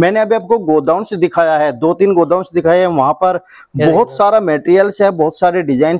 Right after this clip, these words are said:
Speaker 1: है। तो कुछ sample के लिए मैंने निकलवा लिया है कि कुछ sample आप निकाल लीजिए, जिससे कि वीडियो बड़ी ना हो जाए और हम सभी टेस्ट आपको दिखा सकें। जी,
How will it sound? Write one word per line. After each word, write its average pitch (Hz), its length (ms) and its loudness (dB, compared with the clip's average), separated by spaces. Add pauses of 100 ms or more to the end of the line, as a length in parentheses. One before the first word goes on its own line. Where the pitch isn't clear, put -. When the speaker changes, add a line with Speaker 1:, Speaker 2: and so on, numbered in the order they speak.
Speaker 1:
है। 185 80 2
तो 185 100 -2
कुछ 185 200 -6
sample 165 300 0
के 175 100 0
लिए 175 180 2
मैंने 170 260 2
निकलवा 151 360 2
लिया 175 200 0
है 160 80 -2
कि 156 140 -6
कुछ - 220 -8
sample 160 300 0
आप 156 160 -2
निकाल 147 300 -2
लीजिए, 123 380 -4 (500)
जिससे 151 340 0
कि 160 100 0
वीडियो 147 280 2
बड़ी 131 220 0
ना 170 80 2
हो 156 140 0
जाए 185 180 4
और 180 160 4
हम 160 200 -2
सभी 147 300 0
टेस्ट 147 280 0
आपको 131 260 -2
दिखा 120 300 -2
सकें। 113 360 -8 (420)
जी, 120 220 0